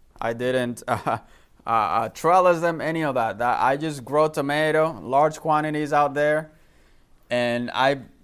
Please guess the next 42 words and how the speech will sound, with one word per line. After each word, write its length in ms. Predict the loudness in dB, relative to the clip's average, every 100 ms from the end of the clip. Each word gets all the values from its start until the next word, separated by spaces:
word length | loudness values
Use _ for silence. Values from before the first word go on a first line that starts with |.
| -18
really 520 | -6 2 4 6 4
didn't 280 | 0 -4 -4
put 160 | -6 -4
much 220 | -6 -4
time 220 | -4 -4
to 180 | -4 -4
it, 100 | -4
so 160 | -2 -4
it 160 | -4
can 220 | -6 -8
be 160 | -4 -6
cheaper. 500 | -6 -8 -6 -6 -6
Plus, 500 | -2 2 2 2 -4 _ -14
they 120 | -8 -8
produce 340 | -8 -10 -8
a 60 | -6
lot. 380 | -4 -4 -8 _ _ _ _ _ _ _ -10
And 80 | -8
on 100 | -2
top 240 | -2 0
of 80 | 0
that, 140 | -2
the 80 | -2
frost 340 | -2 0 0
is 120 | -2 -4
coming 300 | -4 -4 -4
in, 80 |
like, 160 | -6 -6
two 160 | -8 -8
weeks, 300 | -8 -8 -4
so 100 | -2
I 100 | -2
need 180 | -6
to, 200 | -8 -10 -10 -20 _ _ _ -20 -10
you 140 | -4
know, 80 | 0
I'd 100 | 2
rather 300 | 4 4 2
bless 280 | 2 2 2
somebody 360 | -2 0 0
else 280 | 0 0 -2
than, 280 | -8 -8